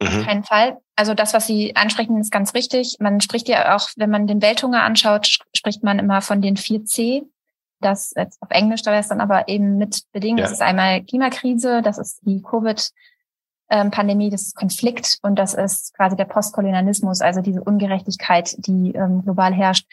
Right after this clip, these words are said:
Speaker 1: Und die Klimakrise ist sicherlich etwas, was, ähm, eine zunehmende Rolle spielt. Das haben wir ja in diesem Jahr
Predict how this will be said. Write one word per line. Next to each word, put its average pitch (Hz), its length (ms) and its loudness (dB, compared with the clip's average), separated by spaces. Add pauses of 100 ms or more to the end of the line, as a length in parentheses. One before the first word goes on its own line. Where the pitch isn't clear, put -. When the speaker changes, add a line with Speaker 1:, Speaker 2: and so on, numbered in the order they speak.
(260)
Speaker 1:
Und 208 160 0
die 196 60 -6
Klimakrise 226 640 0
ist 202 160 -4
sicherlich 220 380 0
etwas, 196 280 0
was, 190 360 -2
ähm, 190 320 2
eine 190 260 0
zunehmende 220 560 0
Rolle 196 300 0
spielt. 247 480 -2
Das - 100 -8
haben 196 140 0
wir 190 80 2
ja 190 140 4
in 185 100 -2
diesem 202 260 2
Jahr 190 340 2